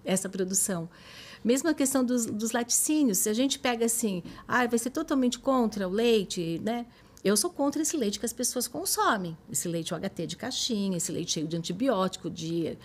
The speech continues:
aflatoxina, isso eu sou contra, mas eu não sou contra um leite orgânico, biodinâmico, não. Eu acho que esse faz parte até.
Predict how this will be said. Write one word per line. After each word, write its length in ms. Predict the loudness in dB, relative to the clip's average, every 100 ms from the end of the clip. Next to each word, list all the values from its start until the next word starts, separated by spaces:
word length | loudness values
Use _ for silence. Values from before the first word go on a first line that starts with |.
| -12 -6
aflatoxina, 640 | -2 -2 -2 -2 0 0
isso 140 | 0
eu 40 | -2
sou 120 | -4
contra, 360 | -2 -2 0 -2
mas 140 | -2
eu 60 | -2
não 80 |
sou 160 | -2 -6
contra 360 | -8 -10 -8 -4
um 60 |
leite 500 | -2 -2 -2 -6 -8 -10 -12
orgânico, 500 | -10 -8 -6 -6 -6
biodinâmico, 640 | -8 -6 -4 -2 -4 -4 -2
não. 320 | -2 -2 -2
Eu 100 | -2
acho 200 | -4 -4
que 100 | -4
esse 220 | -4 -2
faz 180 | -2 0
parte 300 | 0 0 -2
até. 320 | 0 0